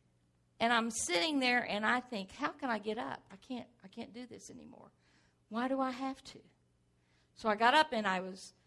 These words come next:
said, "I can't do this anymore." Bless Jonathan's heart. He had to step in and figure out what to do.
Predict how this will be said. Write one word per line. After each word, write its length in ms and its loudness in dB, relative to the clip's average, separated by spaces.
said, 200 0
"I 100 2
can't 260 -4
do 140 -4
this 220 -6
anymore." 480 -2
Bless 240 -4
Jonathan's 520 -2
heart. 300 0
He 160 -4
had 140 0
to 100 -8
step 360 0
in 180 0
and 120 -8
figure 260 -4
out 100 2
what 200 -2
to 80 -10
do. 260 -4